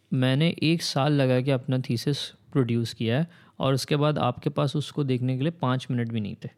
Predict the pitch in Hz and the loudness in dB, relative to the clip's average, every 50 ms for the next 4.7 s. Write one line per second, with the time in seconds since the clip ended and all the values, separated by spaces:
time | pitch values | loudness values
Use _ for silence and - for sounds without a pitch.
0 | _ _ _ _ _ _ - - - - - 165 165 139 147 156 151 143 135 147 | _ _ _ _ _ _ -12 -8 -6 -6 -6 -4 -2 0 0 0 0 0 0 0
1 | 151 - - - 151 160 170 160 147 139 - 147 143 143 139 135 - 123 113 110 | 0 -2 -4 -2 0 2 4 2 2 2 2 2 2 2 2 0 0 -2 -2 -2
2 | - 113 107 113 147 185 - - - - - - - - - _ _ _ - - | -2 0 0 2 2 0 -2 -6 -20 -20 -20 -20 -20 -20 -20 _ _ _ -2 0
3 | 123 123 120 117 117 113 - - - - - 147 123 139 135 143 135 123 135 135 | 2 2 2 2 2 0 -2 -4 -8 -6 -4 0 0 0 0 0 0 0 0 2
4 | - - 131 120 143 147 135 123 117 117 127 139 135 123 | 2 2 2 2 4 4 4 4 4 4 2 2 2 0